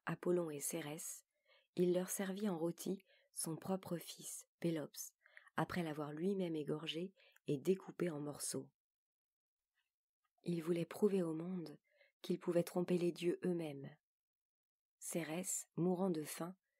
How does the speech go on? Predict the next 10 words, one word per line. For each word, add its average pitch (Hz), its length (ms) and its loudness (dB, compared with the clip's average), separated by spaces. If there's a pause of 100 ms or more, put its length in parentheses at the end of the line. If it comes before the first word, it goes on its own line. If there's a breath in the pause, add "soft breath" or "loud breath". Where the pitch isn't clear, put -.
(140)
fut - 160 -10
servi 170 320 2
la 156 120 2
première, 147 640 -6 (400 soft breath)
et 165 160 2
avala 170 320 2
un 180 140 -2
morceau 180 340 0
de 180 100 0
Pélops 165 600 -4